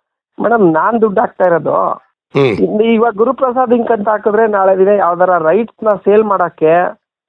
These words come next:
Speaker 1: ಮತ್ತೊಂದ್ ಮಾಡ್ಬೇಕು ಅಂದ್ರೆ ನಾನ್ ನಿಮ್ಮನೆ ಬಾಕ್ಲ ಹತ್ರ ಬಂದು, ಆ, ಎನ್ ಓ ಸಿಗೆ ಸೈನ್ ಮಾಡಿ ಅಂತ ಕೇಳ್ಬೇಕಾಗತ್ತೆ. ನೀವ್ ಈಗ್ಲೇನೆ ಈ ತರ ಹೇಳ್ತಾ ಇದ್ದೀರಾ, ಆ? ಆಮೇಲೆ ಎನ್ ಓ ಸಿಗೆ ಸೈನ್ ಮಾಡ್ಬೇಕಾದ್ರೆ ನಂಗೆ ದುಡ್ಡು ಬೇಕು ಅಂದ್ರೆ ನಾನ್ ಎಲ್ಲಿಂದ ಕೊಟ್ಕೊಂಡು ನಿಂತ್ಕೊಳ್ಳಿ? ನಾನ್ ಗುರುಪ್ರಸಾದ್ ಇಂಕ್ ಅಂತ ಹಾಕಲ್ಲ" ಅಂದೆ.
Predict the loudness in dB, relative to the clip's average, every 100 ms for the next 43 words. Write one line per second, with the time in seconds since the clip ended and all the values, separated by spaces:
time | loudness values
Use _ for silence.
0 | -8 -4 -2 0 0 0 -2 0 -2 0
1 | 0 0 0 0 0 0 0 -2 -2 -2
2 | -2 -2 -2 -2 0 0 -2 -6 _ _
3 | _ -8 -2 0 0 2 0 0 -2 0
4 | 0 0 0 0 0 0 -2 -4 -2 -2
5 | -2 -2 -4 -2 -2 -2 -6 _ -4 0
6 | 2 2 2 2 2 2 0 -2 0 0
7 | 0 0 0 2 2 0 0 -4 -4 -2
8 | -2 -6 _ _ _ _ _ _ -4 0
9 | 2 2 0 0 -2 0 0 0 0 0
10 | 0 0 0 0 -2 0 -2 0 0 0
11 | 0 0 2 2 2 0 -4 -6 -4 -2
12 | -2 -2 -2 0 -2 _ _ _ -4 0
13 | 0 0 -2 -2 -4 0 -2 -2 -4 -4
14 | -2 -2 -2 -4 -2 -4 -6